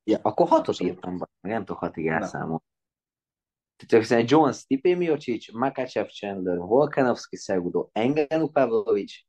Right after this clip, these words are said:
Speaker 1: és, ö, még két mást írtam, ez a Bónikának a debütálása a U F C-ben,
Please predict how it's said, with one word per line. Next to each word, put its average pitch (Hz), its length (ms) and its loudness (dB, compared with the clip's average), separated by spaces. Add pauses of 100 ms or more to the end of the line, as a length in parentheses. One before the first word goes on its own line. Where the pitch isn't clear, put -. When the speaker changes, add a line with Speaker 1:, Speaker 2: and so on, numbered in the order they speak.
(600)
Speaker 1:
és, - 420 -6
ö, 101 300 4 (220)
még 107 220 -4
két 123 320 4 (320)
mást 113 500 -2
írtam, 104 440 0
ez 95 180 -6
a 92 240 2
Bónikának 113 720 0
a 98 80 -4
debütálása 92 1000 -6 (220)
a 82 120 -8
U 131 220 4
F 147 60 -4
C-ben, 101 580 0